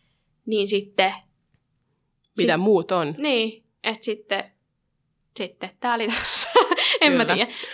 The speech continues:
Speaker 1: Siis
Speaker 2: Mut onneksi on ainakin ne, niitä alkioita siellä pakkasessa, että varmasti
Speaker 1: Niin.
Speaker 2: semmonen niinku henkinen, että jos tää nyt tästä ekalla kerralla lähde, niin on ees mahdollisuus yrittää.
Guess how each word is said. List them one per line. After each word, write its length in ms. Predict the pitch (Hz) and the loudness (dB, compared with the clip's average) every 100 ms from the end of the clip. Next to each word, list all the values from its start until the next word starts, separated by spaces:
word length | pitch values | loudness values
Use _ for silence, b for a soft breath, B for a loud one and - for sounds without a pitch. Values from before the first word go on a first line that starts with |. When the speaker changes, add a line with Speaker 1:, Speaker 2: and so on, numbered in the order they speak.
| B | B
Speaker 1:
Siis 100 | 233 | -2
Speaker 2:
Mut 80 | - | 4
onneksi 340 | 240 254 240 | 6 6 4
on 100 | 226 | 4
ainakin 340 | 196 180 180 135 | 4 2 0 -2
ne, 140 | 113 - _ _ _ _ - | -2 -4 _ _ _ _ -4
niitä 360 | 175 139 101 - | -4 0 -2 2
alkioita 540 | 175 156 156 101 107 | 0 0 -2 -4 -4
siellä 200 | - - | -4 -4
pakkasessa, 760 | - 165 - - 190 196 - - | 0 -2 -2 -6 -4 -4 -2 -2
että 100 | - | -2
varmasti 300 | 214 339 247 | -4 0 0
Speaker 1:
Niin. 80 | 202 | 0
Speaker 2:
semmonen 400 | 202 147 151 135 | 0 0 0 0
niinku 180 | 143 170 | -2 -2
henkinen, 440 | 156 131 170 127 98 | 0 0 -2 -2 -2
että 160 | 170 | -4
jos 160 | - - | -8 -4
tää 120 | 120 | -2
nyt 120 | 143 | -2
tästä 180 | 170 - | -4 -4
ekalla 300 | - 170 151 | -4 0 0
kerralla 360 | - 143 180 185 | 0 -4 -2 -2
lähde, 240 | 147 170 | -2 0
niin 140 | 160 - | -2 2
on 260 | 190 175 - | 4 4 2
ees 280 | 147 160 214 | 0 0 2
mahdollisuus 720 | 202 175 - 92 - - - | 0 0 -4 -4 -4 -8 -6
yrittää. 560 | - - - - 156 | -6 -6 -8 -10 -10